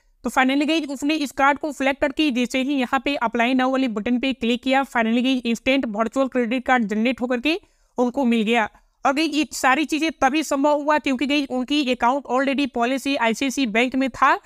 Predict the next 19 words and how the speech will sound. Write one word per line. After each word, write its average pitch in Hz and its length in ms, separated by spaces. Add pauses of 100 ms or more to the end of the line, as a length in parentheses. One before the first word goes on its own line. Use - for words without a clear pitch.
(280)
तो 285 60
उनको 269 240
यहाँ 302 240
पे 320 140
वीडियो 247 300
केवाईसी 285 440
इगोड़े 269 280
करने 262 260
की 285 180
झंझट 240 360
नहीं 240 200
थी, 269 200
उनकी 240 320
केवाईसी 233 500
इगोड़े 254 260
already 240 500
पॉलिसी 240 440
अपडेट 208 380
था 285 160